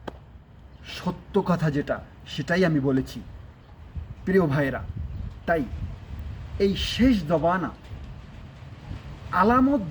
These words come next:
যা রসুল বলে গিয়েছে, তার অনেকটাই আমরা দেখতে পাচ্ছি, হায়া লজ্জা চলে গিয়েছে আমাদের মধ্যখান থেকে। তাই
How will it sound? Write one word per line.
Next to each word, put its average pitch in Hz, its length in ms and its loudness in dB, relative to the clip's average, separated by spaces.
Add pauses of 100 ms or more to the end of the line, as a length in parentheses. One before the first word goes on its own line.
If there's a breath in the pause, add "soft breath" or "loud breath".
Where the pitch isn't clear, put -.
যা 170 260 6
রসুল 226 300 2
বলে 185 260 4
গিয়েছে, 190 460 0 (500)
তার 190 300 8 (1160)
অনেকটাই 277 640 6
আমরা 196 300 4
দেখতে 220 280 2
পাচ্ছি, 170 400 -2 (440)
হায়া 202 440 8 (120)
লজ্জা 165 460 0 (420)
চলে 269 200 4
গিয়েছে 165 380 0 (1600)
আমাদের 160 380 2
মধ্যখান 156 580 2
থেকে। 131 220 -4 (880)
তাই 170 220 4